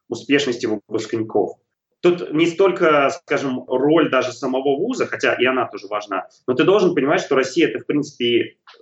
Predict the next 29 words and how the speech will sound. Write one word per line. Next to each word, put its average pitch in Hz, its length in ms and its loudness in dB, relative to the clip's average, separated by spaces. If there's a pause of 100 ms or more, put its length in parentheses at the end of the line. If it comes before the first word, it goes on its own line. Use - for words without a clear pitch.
(140)
серьезная, 127 560 2
сильная 131 340 -2
страна 151 580 0 (240)
с - 120 -16
очень 151 300 2
хорошим, 110 460 2
там, 104 160 0
еще - 160 -6
качественным 120 400 -2
образованием, 113 500 0
которое 113 300 -4
досталось 113 500 0
от 104 140 -6
С 107 180 -8
С - 140 -10
С - 40 -2
Р. 95 260 0 (420)
И 151 400 4
М 135 180 4
Г 131 80 2
У, 202 180 4
на 160 120 2
самом 156 260 2
деле, 165 220 4
это 131 160 -2
некая 151 260 -2
такая - 460 0
узкая 165 340 -4
воронка, 139 800 -2